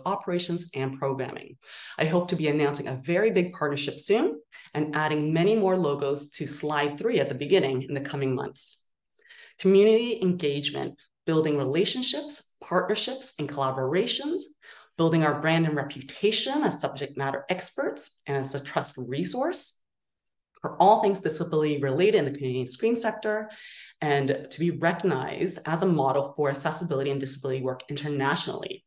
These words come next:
I had essentially hit the ground running from day one, where I participated on the C B C and C M P A one-stop shop panel on my very first day,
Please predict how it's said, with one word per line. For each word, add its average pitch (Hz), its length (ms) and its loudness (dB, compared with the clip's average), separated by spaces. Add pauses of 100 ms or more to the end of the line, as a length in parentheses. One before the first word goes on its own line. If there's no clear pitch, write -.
(520)
I 156 80 0
had 175 140 4
essentially 262 560 0 (100)
hit 196 200 -4
the 202 80 2
ground 165 420 2
running 131 340 -2
from 135 240 -4
day 147 220 4
one, 143 420 -2
where 147 180 0
I 139 100 2
participated 226 880 0
on 139 260 -2
the 131 80 -4
C 139 180 -4
B 131 100 -8
C 156 240 -2
and 143 100 0
C 147 340 -4
M 139 220 -4
P 131 260 -10 (160)
A 185 340 0 (380)
one-stop 202 600 2
shop - 420 -4
panel 139 280 0
on 139 140 -6
my 139 120 0
very 156 300 0
first - 280 -4
day, 143 320 -2